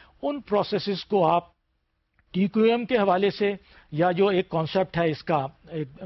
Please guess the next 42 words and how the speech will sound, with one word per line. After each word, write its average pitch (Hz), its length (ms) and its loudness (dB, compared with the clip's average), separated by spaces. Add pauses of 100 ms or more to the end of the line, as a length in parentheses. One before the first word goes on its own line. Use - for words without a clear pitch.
(140)
میتھڈالوجی 160 640 -2
کا، 170 220 0
سکس 190 280 -4
سگما 170 260 -2
کا، 170 200 0 (280)
آپ 160 200 -2
کس - 140 -8
طرح 170 120 0
امپروو 160 260 0
کر 147 180 -4
سکتے 139 340 -10
ہیں؟ 135 120 -10 (280)
تو 165 80 -8
جب 170 300 -2
ہم 202 100 -2
یہ 208 100 2
ساری 208 260 0
چیزیں 208 240 -4
سامنے 196 300 0
لاتے 190 300 0
ہیں، 196 120 0 (120)
خاص 185 240 0
طور 202 140 2
پہ 208 140 -2
اس 185 200 -2
میں 185 140 -2 (400)
کمپلین 208 500 0 (140)
ہینڈلنگ 190 340 0
کا 190 120 -2
کانسیپٹ 170 500 -2
ہے، 165 140 -2 (320)
کمپلین 185 580 -2
ہینڈلنگ 180 340 -2
کا 185 100 -2
پروسیس 165 460 -4
جو 170 140 2
ہے 175 80 2 (300)
in 190 80 0
itself 190 380 0
very 180 140 4
important 156 460 0
ہے۔ 147 100 -4